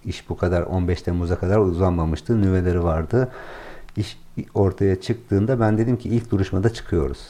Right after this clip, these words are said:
yani. Çünkü artık mal bölüşümüyle ilgili bir şey var. Savaş var. Mal dediğimizde yani devletin erkine kimin sahip olacağı. Neyse tahliye olduk falan filan. Sonra süreç bambaşka bir hale geldi.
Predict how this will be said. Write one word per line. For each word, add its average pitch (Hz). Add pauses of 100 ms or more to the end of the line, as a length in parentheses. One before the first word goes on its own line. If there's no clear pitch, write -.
(120)
yani. 69 (600)
Çünkü 95
artık - (140)
mal 101
bölüşümüyle 80
ilgili 78 (500)
bir 104 (140)
şey 82
var. - (100)
Savaş 80
var. 64 (100)
Mal 85
dediğimizde 127
yani 95
devletin 92
erkine 92
kimin 98
sahip 80
olacağı. 76 (120)
Neyse 185
tahliye 135
olduk -
falan 98
filan. 113 (440)
Sonra 127
süreç 117
bambaşka 101
bir 85
hale 107
geldi. 120